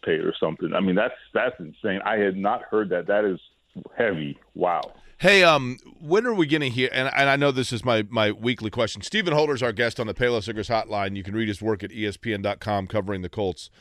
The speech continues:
Speaker 2: I, and I realize, Stephen, I've asked you this probably weekly,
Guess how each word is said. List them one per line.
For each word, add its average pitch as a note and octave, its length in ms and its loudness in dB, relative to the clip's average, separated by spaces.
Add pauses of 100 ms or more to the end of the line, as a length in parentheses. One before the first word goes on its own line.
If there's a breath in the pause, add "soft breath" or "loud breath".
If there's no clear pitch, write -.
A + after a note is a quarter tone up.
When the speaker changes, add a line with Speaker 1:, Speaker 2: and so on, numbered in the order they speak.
(360 soft breath)
Speaker 2:
I, A#2+ 100 -2 (240)
and D3 140 4
I C#3+ 60 8
realize, C#3 500 6
Stephen, B2+ 260 2
I've A2+ 120 4
asked A#2+ 240 4
you B2 60 2
this G#2+ 120 -2
probably A#2+ 280 2
weekly, G2 440 -2